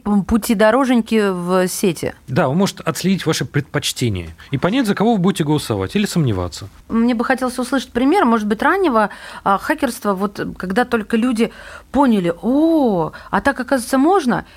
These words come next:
Speaker 1: Пошел и банк ограбил. Были такие провалы, чтобы какую-нибудь там огромную сумму увели?
Speaker 2: Обычно провалов не бывает, потому что пока технологии развиваются, банки дублируют свою работу в бумажном виде.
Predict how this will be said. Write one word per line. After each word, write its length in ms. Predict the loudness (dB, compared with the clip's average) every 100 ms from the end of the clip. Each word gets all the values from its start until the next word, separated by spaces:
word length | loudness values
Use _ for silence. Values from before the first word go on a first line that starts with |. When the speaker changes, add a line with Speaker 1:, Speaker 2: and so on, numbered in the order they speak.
| -10 -4
Speaker 1:
Пошел 260 | 0 2
и 40 | 2
банк 340 | 2 0 0
ограбил. 540 | -4 0 -2 -2 -6 -8 -10 2
Были 200 | 2 2
такие 260 | -2 -2
провалы, 680 | -2 2 2 4 2 2 -2
чтобы 400 | -4 -4 -2 -6 -8 -12
какую-нибудь 440 | -12 -4 -2 -2
там 160 | -2 0
огромную 420 | 0 0 2 0
сумму 360 | -2 -4 -2 -2
увели? 380 | -2 -4 -4 -8 -14 -6
Speaker 2:
Обычно 500 | -2 0 0 0 0
провалов 640 | -2 -2 0 2 0 0
не 100 | -2
бывает, 500 | 0 2 2 2 -2 -12
потому 300 | -6 -2 -2
что 160 | -4
пока 280 | -4 -2 -2
технологии 500 | -2 -4 0 0 2
развиваются, 1000 | 0 0 -2 -2 0 0 0 2 0 0 -2
банки 480 | 0 0 -2 -4
дублируют 600 | -4 -2 0 0 2 0 -2
свою 200 | -2 0
работу 380 | 0 -2 -4 -4
в 40 |
бумажном 460 | -2 0 -2 -2 -6
виде. 320 | -6 -8 -10